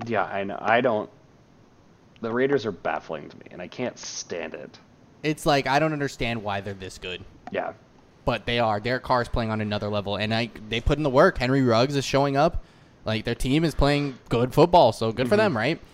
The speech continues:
Speaker 2: Uh, field goal at the end of the game wins them the game, and that's, that's, that, that. Like, I mean, the Dol-, and the Dolphins didn't even play. They did this good without Tua. Jacoby Brissett looked amazing.
Speaker 1: I know.
Speaker 2: I,
Speaker 1: Like, he
Speaker 2: like,
Speaker 1: looked really good. He, he had a pretty good game, too.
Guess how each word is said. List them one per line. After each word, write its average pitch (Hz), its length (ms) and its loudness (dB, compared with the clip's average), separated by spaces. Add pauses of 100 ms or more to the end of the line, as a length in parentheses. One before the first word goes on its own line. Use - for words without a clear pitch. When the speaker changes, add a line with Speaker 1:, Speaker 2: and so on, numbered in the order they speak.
(320)
Speaker 2:
Uh, 113 140 0
field 165 240 0
goal 165 220 6
at 156 80 2
the 151 60 4
end 147 120 4
of 143 60 2
the 139 80 0
game 156 540 2
wins 131 220 2
them 135 120 0
the 127 80 0
game, 156 340 2
and 117 140 0
that's, 120 240 -2
that's, 110 280 -2
that, 131 280 4 (160)
that. 143 420 6
Like, 107 240 -2
I 113 60 0
mean, 113 140 -4
the 113 80 -4
Dol-, 120 260 6
and 139 100 2
the 131 60 -2
Dolphins 160 440 4
didn't 151 100 -2
even 147 120 -4
play. 151 140 0 (240)
They 208 220 6 (180)
did 165 160 6
this 170 180 6
good 175 140 6
without 165 240 6
Tua. 180 320 8 (220)
Jacoby 226 320 6
Brissett 226 380 4
looked 165 160 0
amazing. 151 500 2 (2000)
Speaker 1:
I 117 100 2
know. 139 320 4
Speaker 2:
I, - 40 -6
Speaker 1:
Like, 120 260 -2
he 127 220 -2
Speaker 2:
like, 233 100 2
Speaker 1:
looked 170 100 -2
really 175 200 -2
good. 185 200 0
He, 151 200 -2
he 123 120 -4
had 220 120 2
a 135 40 -2
pretty 143 200 0
good 139 140 0
game, 170 220 -2
too. 113 300 -4